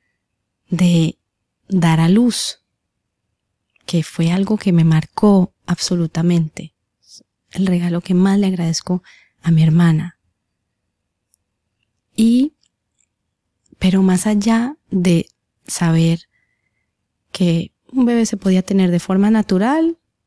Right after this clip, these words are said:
natural me refiero a vaginal, o por cesárea. No sabía de quién era esa decisión ni nada de eso. Entonces, Silvi me dice, "Compra ese libro y empiézatelo a leer". Segunda recomendación,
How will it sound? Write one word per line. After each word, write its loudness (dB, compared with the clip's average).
natural -2
me 2
refiero -4
a -2
vaginal, 2
o -2
por 0
cesárea. -4
No 0
sabía 0
de 0
quién 0
era 2
esa -4
decisión 0
ni 2
nada 0
de -2
eso. -4
Entonces, -4
Silvi -2
me 2
dice, -2
"Compra -4
ese -2
libro -2
y -4
empiézatelo -6
a -10
leer". -18
Segunda 0
recomendación, -2